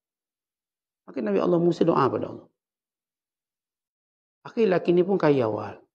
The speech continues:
Pemula kaya dia. Berkat rezeki dia. Sampai umur dia tiga puluhan. Dia, dia minta daripada umur tiga belasan tahun.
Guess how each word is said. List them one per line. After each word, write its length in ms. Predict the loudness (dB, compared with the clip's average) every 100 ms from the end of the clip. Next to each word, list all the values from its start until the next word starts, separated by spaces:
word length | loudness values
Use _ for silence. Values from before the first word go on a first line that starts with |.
| _ _ -10
Pemula 320 | -6 0 0
kaya 320 | -2 -6 -8 -10
dia. 160 | -16 _ _ _ _ _ _ _ _
Berkat 480 | -18 -16 -10 -8 -8
rezeki 260 | -12 -16 -20 -20
dia. 40 | _ _ _ _ _ _ _ _ _ _ _ _ _ _ _ _ -14
Sampai 240 | -4 0
umur 320 | 2 2 2
dia 80 | 2
tiga 160 | 0 -2
puluhan. 320 | -2 -6 -4
Dia, 160 | -2 4
dia 160 | 4
minta 240 | 4 4 2
daripada 240 | 4 4
umur 160 | 2 -2
tiga 160 | 0
belasan 320 | 0 0 -6
tahun. 240 | -14 -18